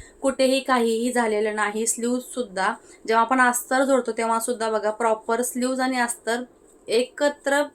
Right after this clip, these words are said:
अ, मॅच झालेला आहे आणि एकत्र ते सेट सुद्धा झालेला आहे. कुठेही याचा उलट्या बाजूने तुम्हाला हा ब्लाऊजचा स्लीव्ज उलटा करून दाखवते, कुठेही अस्तर खिसकलेलं नाही, कुठेही फिसकलेलं नाही किंवा कुठेही ह्याचा, अ,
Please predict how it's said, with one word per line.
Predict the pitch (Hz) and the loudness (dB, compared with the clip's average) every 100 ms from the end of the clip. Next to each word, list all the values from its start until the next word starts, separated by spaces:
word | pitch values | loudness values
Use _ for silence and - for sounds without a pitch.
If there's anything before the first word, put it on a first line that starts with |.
| _ _ - | _ _ -10
अ, | 185 190 190 185 - - - _ _ _ _ _ - | -6 -4 -4 -6 -10 -20 -20 _ _ _ _ _ -2
मॅच | 233 262 | 0 2
झालेला | 285 277 269 247 | 0 0 2 4
आहे | 214 202 | 2 2
आणि | 214 214 240 | -2 -2 -2
एकत्र | 240 - 262 254 262 | -2 -2 -4 -2 -4
ते | 262 294 | -2 -2
सेट | 294 285 269 | 0 0 0
सुद्धा | 269 269 269 | -2 -4 0
झालेला | 262 196 185 180 | 0 0 0 -2
आहे. | 185 180 - _ _ | -4 -8 -14 _ _
कुठेही | 262 247 269 294 | -4 2 2 4
याचा | 269 247 214 226 - - | 2 0 0 0 -2 -4
उलट्या | 240 214 226 | -2 -2 -2
बाजूने | 233 226 233 | 0 -2 -4
तुम्हाला | 240 220 220 | -6 -4 -4
हा | 226 | -4
ब्लाऊजचा | 220 214 196 202 226 220 | -2 0 0 0 -2 -4
स्लीव्ज | - 220 214 | -2 -2 0
उलटा | 220 202 202 | -2 -4 -8
करून | 208 202 | -6 -6
दाखवते, | 190 190 196 190 208 - - - - | -6 -6 -10 -10 -14 -20 -20 -8 -4
कुठेही | 247 247 247 262 | 0 2 4 4
अस्तर | 247 - 247 247 | 2 0 -4 -2
खिसकलेलं | 247 - 240 240 226 | -2 -2 -2 -2 -2
नाही, | 220 226 | -2 -4
कुठेही | 220 226 233 247 | -4 -2 0 0
फिसकलेलं | 254 233 220 220 220 214 | -2 -4 -4 -4 -4 -4
नाही | 208 | -4
किंवा | 208 226 233 | -6 -6 -6
कुठेही | 240 269 254 262 240 247 - - - | -4 -6 -2 0 0 -4 -12 -10 -2
ह्याचा, | 233 226 240 247 | 0 2 2 2
अ, | 247 - 190 | 0 -2 -2